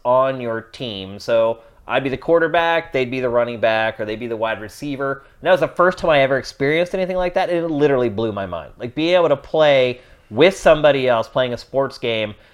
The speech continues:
Now, obviously, that's no big deal anymore. You can play online with, like, ten other people in fifa or whatever.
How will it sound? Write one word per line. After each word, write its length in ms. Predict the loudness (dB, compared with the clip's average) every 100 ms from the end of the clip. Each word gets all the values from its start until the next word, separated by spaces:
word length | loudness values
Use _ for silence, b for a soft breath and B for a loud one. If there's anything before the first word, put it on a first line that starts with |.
| b
Now, 220 | 2 4
obviously, 560 | 4 2 2 -2 -6 -4
that's 340 | -2 -4 -4
no 160 | -2 -2
big 180 | -2 -6
deal 180 | -6
anymore. 360 | -6 -8 -6 -8
You 80 | -8
can 120 | -10
play 240 | -2 0
online 460 | 2 0 -2 -4 -4
with, 180 | -8 -6
like, 180 | -6 -6
ten 160 | -8 -6
other 160 | -6
people 400 | -8 -10 -6 -6
in 120 | -6
fifa 560 | -8 -10 -6 -2 -2 -2
or 40 |
whatever. 560 | -2 0 0 0 -4 -8